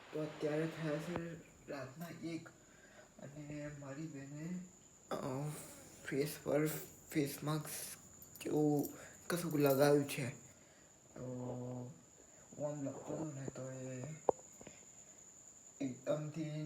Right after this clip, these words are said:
નીચેથી લઈને આવીને મને કહે કે, "જો, આ હું આવું લગાવું છું હમણાં." તો મેં કીધું કે, કે આમ, કે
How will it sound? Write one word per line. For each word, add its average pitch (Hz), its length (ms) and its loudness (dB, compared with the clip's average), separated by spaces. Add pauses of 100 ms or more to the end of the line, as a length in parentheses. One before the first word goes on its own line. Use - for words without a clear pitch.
(1000)
નીચેથી 143 420 4
લઈને 143 380 4
આવીને 147 540 2
મને 135 320 0
કહે 170 180 -2
કે, 170 160 0
"જો, 160 220 6
આ 139 120 6
હું 147 280 0 (460)
આવું 139 260 4
લગાવું 131 420 8
છું - 180 -4
હમણાં." - 200 -8 (560)
તો 143 100 -4
મેં 156 200 -2
કીધું 165 360 -8
કે, 165 160 0 (480)
કે 151 140 8
આમ, 156 200 8 (1900)
કે 135 180 -4